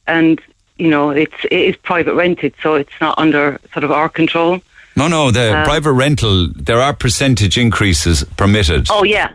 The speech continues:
Speaker 1: there is, yeah. They, they did, the, the, the people who help us with our rent did state certain laws and percentages, but I think he, you know, we're here f-, for so many years that it, you know, it's increased very slightly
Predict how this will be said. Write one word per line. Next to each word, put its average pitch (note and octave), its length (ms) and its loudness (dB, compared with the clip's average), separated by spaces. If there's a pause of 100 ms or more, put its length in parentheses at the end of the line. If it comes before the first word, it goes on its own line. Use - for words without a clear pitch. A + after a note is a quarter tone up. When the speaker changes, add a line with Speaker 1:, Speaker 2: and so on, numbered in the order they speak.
(160)
Speaker 1:
there G3+ 160 0
is, G3 240 0
yeah. F3 160 -2
They, E3 120 -2
they F3+ 180 -2
did, G3 240 0 (580)
the, D3+ 400 0
the, D3+ 180 -2 (280)
the C#3 240 0
people E3+ 180 0
who D#3 80 2
help D#3 220 -2
us D3+ 180 -2
with D#3+ 80 0
our D#3 140 2
rent D#3 180 0
did D#3+ 240 -2
state D#3 340 -2
certain D3 400 0 (280)
laws E3 320 0
and - 100 -2
percentages, D#3 540 -2
but D#3+ 160 -2
I D#3 40 0
think E3 200 -2
he, E3+ 260 2 (200)
you D#3+ 100 0
know, D3+ 260 0 (160)
we're D#3 160 0
here E3 160 0
f-, - 320 -8
for - 160 -6
so E3 180 -4
many D#3 200 4
years D3+ 420 2
that D#3 140 0
it, C#3 140 -2 (320)
you D3 160 0
know, D3 80 2
it's E3 260 -2
increased E3 500 0
very E3 220 0
slightly D3+ 560 -2